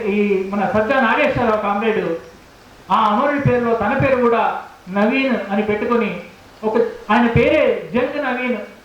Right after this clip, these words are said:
అని పార్టీ అంతా గుర్తింపు పొందేటట్టుగా ఆయన, ఆయన పేరు జంగ్ నవీన్ అయింది, సజ్జా నాగేశ్వరరావు జంగ్ నవీన్. అయితే ఈ నవీన్ కూడా నేను ఇప్పుడే అన్నట్టు జేఎన్యూ నవీన్ ప్రేరణ.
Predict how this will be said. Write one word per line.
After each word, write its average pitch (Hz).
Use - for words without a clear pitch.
అని 220
పార్టీ 214
అంతా 208
గుర్తింపు 208
పొందేటట్టుగా 196
ఆయన, 180
ఆయన 180
పేరు 190
జంగ్ 208
నవీన్ 185
అయింది, 160
సజ్జా 214
నాగేశ్వరరావు 190
జంగ్ 175
నవీన్. 160
అయితే 214
ఈ 220
నవీన్ 247
కూడా 240
నేను 214
ఇప్పుడే 208
అన్నట్టు 208
జేఎన్యూ 214
నవీన్ 196
ప్రేరణ. 180